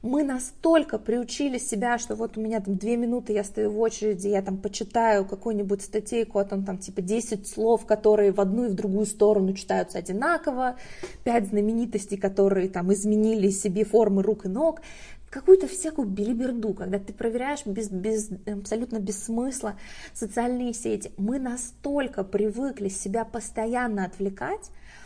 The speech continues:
что удерживать фокус внимания на какой-то длительный период времени мы совершенно разучились. И результат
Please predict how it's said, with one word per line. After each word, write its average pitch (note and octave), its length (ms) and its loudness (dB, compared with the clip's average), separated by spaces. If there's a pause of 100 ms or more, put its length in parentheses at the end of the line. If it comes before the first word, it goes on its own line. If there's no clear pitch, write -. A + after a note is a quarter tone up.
(260)
что - 560 -2
удерживать G#3 800 0
фокус B3+ 460 -4
внимания G#3+ 420 -2
на F#3 140 -4
какой-то G3+ 360 -4
длительный G3 540 -4
период F#3+ 320 -2
времени A3 380 -2
мы F#3+ 100 4
совершенно G#3 960 -4 (320)
разучились. F#3+ 880 -4 (920)
И B3 420 2 (240)
результат C#4 720 0